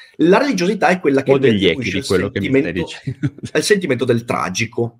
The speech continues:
Speaker 2: Mm.
Speaker 1: Lui fa l'esempio di Agamennone. Agamennone, quando è costretto a scegliere fra,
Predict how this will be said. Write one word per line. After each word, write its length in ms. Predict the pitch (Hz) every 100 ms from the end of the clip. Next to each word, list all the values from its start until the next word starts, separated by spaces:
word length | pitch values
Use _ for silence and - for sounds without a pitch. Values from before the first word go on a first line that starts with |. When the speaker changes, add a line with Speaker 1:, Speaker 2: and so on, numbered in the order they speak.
| - 131
Speaker 2:
Mm. 160 | 101 143
Speaker 1:
Lui 220 | 185 185
fa 120 | 147
l'esempio 340 | 151 175 180 143
di 80 |
Agamennone. 680 | 139 135 139 131 131 131 131
Agamennone, 680 | 131 151 190 185 151 147 160
quando 500 | - 151 170 139 127
è 180 | 135 135
costretto 500 | 147 131 - 139 -
a 40 |
scegliere 540 | 113 - 143 113 101 98
fra, 440 | - 160 143 -